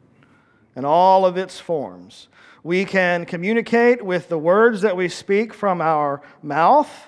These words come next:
using our tongue, and we can communicate just as powerfully with m-, just as much potency, maybe even more potency, with the things that we write,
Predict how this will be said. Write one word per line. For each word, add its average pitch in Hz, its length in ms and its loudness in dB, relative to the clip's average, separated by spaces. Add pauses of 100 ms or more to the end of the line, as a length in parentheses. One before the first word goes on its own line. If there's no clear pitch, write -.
(400)
using 185 480 -4
our 160 160 0
tongue, 196 480 -4 (280)
and 254 400 2
we 226 120 0
can 202 280 -2
communicate 208 640 -2
just 254 340 -2
as 269 200 -6
powerfully 196 880 0 (260)
with 214 500 0 (200)
m-, 175 260 -8
just 240 300 -2
as 262 120 -2
much 254 380 -2
potency, 208 640 -2
maybe 220 300 -2
even 208 400 -4
more 226 260 4
potency, 185 760 -4 (260)
with 196 240 -2
the 214 80 -4
things 208 400 -2
that 202 180 -2
we 185 140 -4
write, 190 640 0